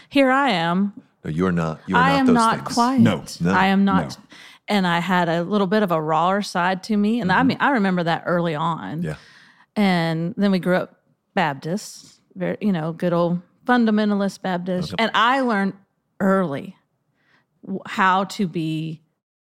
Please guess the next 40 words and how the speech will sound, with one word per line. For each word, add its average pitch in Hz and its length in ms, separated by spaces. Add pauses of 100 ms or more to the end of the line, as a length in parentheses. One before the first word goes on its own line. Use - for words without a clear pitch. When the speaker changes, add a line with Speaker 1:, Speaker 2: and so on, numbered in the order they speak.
(1000)
Speaker 1:
a 185 100
girl 180 340
that - 100
can 175 140
pick 190 200
up 170 120
a 160 60
mask 156 400
and 160 260
put 180 160
it 165 120
on 147 300 (140)
Speaker 2:
Okay. - 100
Speaker 1:
and 170 100
be 170 80
like, 151 160
"Okay, 208 240
here 190 180
I 214 100
am." 247 240 (420)
Speaker 2:
All 170 80
right. 175 240 (200)
Speaker 1:
You 196 120
know? 190 220 (540)
And 185 120
then 175 100
I 156 100
would, - 180
could - 140
take 165 200
it 160 80
off. - 360
But 175 220 (300)
I 226 80
just 247 140
remember 190 540
struggling 180 640 (340)
with 196 200
my 165 260
identity 175 480